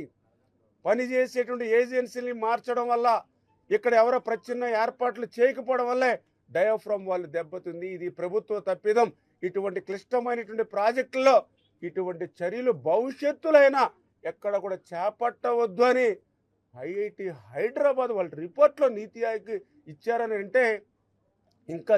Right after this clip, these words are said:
సిగ్గు లేకుండా మరి యొక్క జగన్మోహన్ రెడ్డి, వాళ్ళ మాజీ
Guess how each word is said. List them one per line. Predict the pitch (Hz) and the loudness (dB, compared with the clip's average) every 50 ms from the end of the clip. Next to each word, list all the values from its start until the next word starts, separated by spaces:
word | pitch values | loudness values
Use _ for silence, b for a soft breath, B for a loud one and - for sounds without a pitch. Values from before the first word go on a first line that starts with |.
| - - | 2 0
సిగ్గు | - 180 170 165 240 294 269 254 | -4 -6 -6 -2 -2 4 4 4
లేకుండా | 240 - 233 233 233 240 233 220 196 - _ _ _ _ _ _ _ _ _ _ _ | 4 4 0 -2 0 2 2 2 2 0 _ _ _ _ _ _ _ _ _ _ _
మరి | 143 156 156 165 | -6 -6 -4 -4
యొక్క | 165 156 156 131 123 | -6 -6 -6 -4 -4
జగన్మోహన్ | 156 165 185 190 196 190 190 185 180 180 | -4 -4 -4 -6 -8 -8 -8 -10 -10 -12
రెడ్డి, | 170 170 196 185 156 143 - _ _ 131 | -8 -6 -6 -6 -6 -8 -12 _ _ -8
వాళ్ళ | 135 147 147 139 | -6 -6 -6 -4
మాజీ | 147 160 165 156 175 | -4 -4 -4 -4 -6